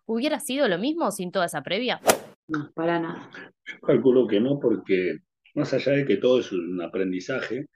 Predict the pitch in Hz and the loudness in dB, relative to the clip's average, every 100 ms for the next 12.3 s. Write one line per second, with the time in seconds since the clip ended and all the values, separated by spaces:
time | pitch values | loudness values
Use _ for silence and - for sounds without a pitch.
0 | _ _ _ - - 185 123 113 - - | _ _ _ -10 -2 0 2 2 0 2
1 | 107 123 131 - 98 107 110 104 95 92 | 2 2 0 -2 -4 -2 0 0 0 2
2 | 101 110 101 117 - - - - _ - | 2 2 2 0 -2 -10 -20 -20 _ 0
3 | 85 156 90 87 _ 101 113 107 104 101 | 0 2 0 0 _ 0 4 4 2 0
4 | 104 135 175 - 117 113 131 127 123 107 | 0 2 2 0 -8 -6 -6 -4 0 0
5 | 101 92 82 - _ _ - 85 82 87 | 0 -2 -4 -8 _ _ -12 -12 -6 -4
6 | 90 107 - 131 - 110 - - 120 107 | -2 -2 -4 -6 -4 -6 -6 -4 -2 0
7 | 127 - _ _ _ _ _ _ - - | -2 -8 _ _ _ _ _ _ -16 -6
8 | 92 98 92 - 135 - - 107 104 104 | -4 -2 -4 -6 -4 -4 -2 0 0 0
9 | 120 117 - 151 - 131 131 98 113 120 | 0 0 -4 -4 -2 -2 -2 -2 0 0
10 | 104 - 123 92 - _ _ - 135 139 | -2 0 0 0 -6 _ _ -4 0 2
11 | 120 104 113 131 120 98 90 101 104 104 | 0 -2 -6 -4 -4 0 0 0 -2 0
12 | 104 82 | 0 -2